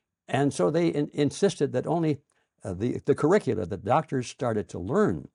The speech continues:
uh, when they went to school to get this newfound knowledge was heavily, hev-, uh, totally actually, uh, aligned toward medications that were based on, uh,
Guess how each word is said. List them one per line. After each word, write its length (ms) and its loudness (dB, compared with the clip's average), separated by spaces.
uh, 60 -6
when 140 2
they 80 4
went 200 0
to 60 -6
school 520 2
to 80 -8
get 180 0
this 320 -2
newfound 680 2
knowledge 400 -6
was 280 -4
heavily, 500 0
hev-, 260 -2
uh, 100 -12
totally 440 0
actually, 460 -8
uh, 240 -2
aligned 600 2
toward 400 0
medications 840 -2
that 160 -4
were 120 -4
based 360 -4
on, 380 -8
uh, 240 -8